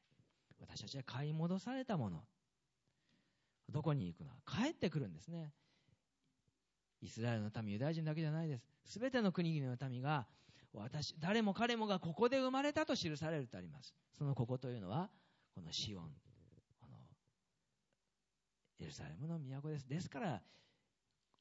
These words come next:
黙示録の最後、聖書の最後には、新しいエルサレムが天から降りてくる。この地上のエルサレムではありません。天の都をエルサレム、シオン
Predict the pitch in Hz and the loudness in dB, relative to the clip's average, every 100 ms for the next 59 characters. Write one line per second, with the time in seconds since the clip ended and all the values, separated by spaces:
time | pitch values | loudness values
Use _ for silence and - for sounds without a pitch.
0 | _ _ _ _ _ 131 - 214 87 82 | _ _ _ _ _ -6 -4 -4 -6 -8
1 | 85 - 80 104 95 90 87 104 92 117 | -6 -6 -4 -2 -2 -2 -4 -4 -4 -4
2 | 123 120 156 170 190 - 240 - _ _ | -4 0 2 2 -2 -4 -6 -8 _ _
3 | - 95 90 90 92 117 135 113 139 170 | -8 -6 -4 -6 -4 -4 0 -2 -2 -4
4 | 151 95 - 82 104 113 - - - _ | -4 -4 -10 -14 -14 -12 -14 -16 -20 _
5 | _ _ _ _ - 214 214 208 208 247 | _ _ _ _ -2 0 2 4 4 4
6 | 254 233 247 247 156 104 104 104 110 82 | 0 -2 -4 -4 -2 -4 -6 -10 -12 -14
7 | _ _ _ _ _ _ _ - 226 220 | _ _ _ _ _ _ _ -2 0 0
8 | 208 214 196 127 117 110 92 85 - _ | -2 0 0 -2 -4 -6 -8 -10 -12 _
9 | _ _ _ _ _ _ - 277 165 - | _ _ _ _ _ _ -6 -2 -2 -6
10 | _ _ - 90 85 165 76 101 - 147 | _ _ -10 -8 -6 -8 -10 -12 -12 -12
11 | 139 | -10